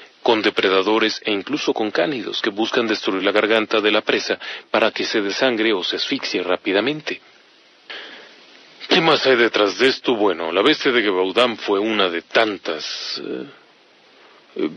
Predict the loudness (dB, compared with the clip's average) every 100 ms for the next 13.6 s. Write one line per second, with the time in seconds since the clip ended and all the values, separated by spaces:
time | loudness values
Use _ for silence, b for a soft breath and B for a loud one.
0 | 0 0 2 -4 -2 0 0 4 4 2
1 | -2 -6 -10 B B B B -4 0 4
2 | 4 2 0 0 0 0 2 2 2 0
3 | -4 _ _ _ -12 -4 0 0 0 -4
4 | -6 _ _ -20 B B B 0 2 2
5 | 0 -4 -2 0 0 0 0 0 -4 -2
6 | 0 0 -2 -4 -4 -2 -2 -2 -6 -10
7 | _ _ _ _ _ _ -6 -2 -2 0
8 | 0 0 0 -2 -2 -2 -4 -2 -2 -2
9 | 0 0 0 -4 B B B B 0 2
10 | 4 2 2 0 -4 -4 -2 -2 -2 -2
11 | -2 -2 0 0 0 -4 -4 -2 -2 -2
12 | -2 -4 -4 B B B B B B _
13 | -2 0 2 2 2